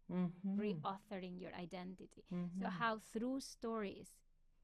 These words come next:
Speaker 2: you reauthor that identity that maybe has been defined by different parameters that have nothing to do with you and what is good for you, either society or parents, or in the case that I am studying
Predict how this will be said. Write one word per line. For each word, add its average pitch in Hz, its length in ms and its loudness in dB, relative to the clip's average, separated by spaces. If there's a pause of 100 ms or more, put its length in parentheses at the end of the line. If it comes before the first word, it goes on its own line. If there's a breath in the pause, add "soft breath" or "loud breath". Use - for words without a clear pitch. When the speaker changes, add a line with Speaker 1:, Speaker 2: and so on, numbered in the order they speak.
(260)
Speaker 2:
you 208 120 0
reauthor 214 460 0
that 208 180 0
identity 208 540 0
that - 180 -2
maybe 214 720 2
has 202 220 0
been 202 200 -2
defined 190 500 -2
by 180 260 -4
different 208 400 -6
parameters 185 520 -6
that - 140 -8
have 190 100 -8
nothing 220 500 -2
to 196 80 -8
do 196 380 -2
with 185 220 -6
you 202 340 0
and 185 180 -4
what - 200 -6
is 180 200 -10
good 185 160 -10 (160)
for - 80 -14
you, 185 280 -6 (420 soft breath)
either 202 240 -2
society 180 720 -6
or 202 320 -2 (120)
parents, 170 380 -4
or 180 140 -6
in 196 200 -2 (120)
the 202 80 -8
case 185 260 -6
that 180 160 -4
I 175 80 -2
am 170 120 -2
studying 180 480 -4